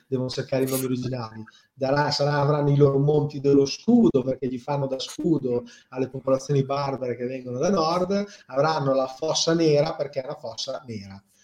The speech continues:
E, e come la devono chiamare? Cioè, il punto è questo qui, nel senso, però uno dice, "Dopo è banale."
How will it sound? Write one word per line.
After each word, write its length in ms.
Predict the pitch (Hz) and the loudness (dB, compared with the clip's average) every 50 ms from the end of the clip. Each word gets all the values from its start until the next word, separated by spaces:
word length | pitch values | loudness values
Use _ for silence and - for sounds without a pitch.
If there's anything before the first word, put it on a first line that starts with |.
| _ _ _ - | _ _ _ -2
E, 200 | 151 143 135 135 | -2 0 2 2
e 60 | 143 | 2
come 180 | 139 175 165 156 | 4 4 6 6
la 60 | 139 | 6
devono 240 | 139 139 131 127 120 | 6 4 4 2 -2
chiamare? 520 | 117 131 127 117 120 127 135 151 160 156 - | -2 -4 -8 -6 -6 -4 -2 -2 -2 -4 -6
Cioè, 240 | - 139 127 120 - - - - - - - - | -8 -10 -10 -10 -12 -20 -20 -20 -20 -20 -14 -10
il 120 | 135 131 - | -8 -6 0
punto 240 | 175 175 165 156 131 | 2 4 4 4 4
è 20 | |
questo 260 | 131 123 123 - 135 | 2 0 -2 -4 -4
qui, 200 | - 156 131 123 | -2 0 0 0
nel 120 | 127 131 - | 0 -2 -2
senso, 420 | - - 143 123 120 - 123 120 - | 0 0 0 0 -2 -6 -10 -4 -2
però 300 | 220 233 269 170 165 156 | 0 2 4 4 4 2
uno 140 | 151 151 151 | 2 2 2
dice, 260 | 143 143 139 - 143 | 2 0 0 -2 -4
"Dopo 160 | 143 123 139 | -4 0 0
è 60 | 135 127 | 0 0
banale." 540 | 123 123 120 117 110 107 110 110 113 - | 0 -2 -4 -4 -4 -6 -10 -12 -14 -16